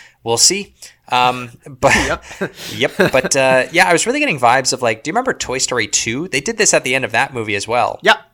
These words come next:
Speaker 1: Which
Speaker 2: That's, uh, I, I thought of that. I thought of, um, I thought of Cars as well when they do
Speaker 1: Yes.
Speaker 2: the, they're, they're doing that blooper reel with John Ratzenberger seeing
Speaker 1: Mm-hmm.
Speaker 2: himself in all the
Speaker 1: <laughs> Yeah.
Speaker 2: different
Speaker 1: Yeah.
Speaker 2: versions. Yeah, they're, uh, like, Pixar is very good with that kind of stuff, and, and
Speaker 1: Mm-hmm.
Speaker 2: Nintendo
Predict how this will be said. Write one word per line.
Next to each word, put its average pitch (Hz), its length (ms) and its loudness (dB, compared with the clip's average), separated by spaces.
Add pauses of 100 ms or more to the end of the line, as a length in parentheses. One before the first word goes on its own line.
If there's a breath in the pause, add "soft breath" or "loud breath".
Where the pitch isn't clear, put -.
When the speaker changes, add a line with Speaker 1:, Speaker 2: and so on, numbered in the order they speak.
Speaker 1:
Which 156 320 -2
Speaker 2:
That's, 160 200 -2
uh, 160 100 4 (140)
I, 170 100 2
I - 40 2
thought 165 240 2
of 139 100 -6
that. 170 360 6
I 147 100 -2
thought 147 260 2
of, 147 300 -2
um, 135 600 -4
I 139 40 -16
thought 143 160 -4
of - 100 -12
Cars 165 480 -2
as 135 140 -10
well 139 280 -2
when 156 100 -10
they 131 120 -8
do 123 160 -14
Speaker 1:
Yes. 135 340 0
Speaker 2:
the, 131 320 -6 (320 loud breath)
they're, 143 260 0
they're 131 440 -8
doing 135 380 -12
that 123 180 -6
blooper 139 320 -8
reel 139 240 -6
with 127 180 -12
John 127 200 -8
Ratzenberger 139 800 -6
seeing 135 280 -8
Speaker 1:
Mm-hmm. 135 100 -10
Speaker 2:
himself 131 400 -4
in 127 80 -8
all 131 140 -2
the - 140 -10
Speaker 1:
<laughs> 147 80 -6
Yeah. - 140 0
Speaker 2:
different 160 300 -6 (100)
Speaker 1:
Yeah. 147 580 0
Speaker 2:
versions. - 400 -14
Yeah, 165 140 4
they're, 175 280 0
uh, 160 180 0
like, 170 160 -2
Pixar 226 280 0
is 160 100 0
very 160 260 0
good 147 160 -6
with 156 100 -8
that 160 140 0
kind 170 140 -6
of 165 60 -8
stuff, 180 220 -6
and, 139 300 -10
and 139 180 -6
Speaker 1:
Mm-hmm. 131 240 -10
Speaker 2:
Nintendo 156 640 -2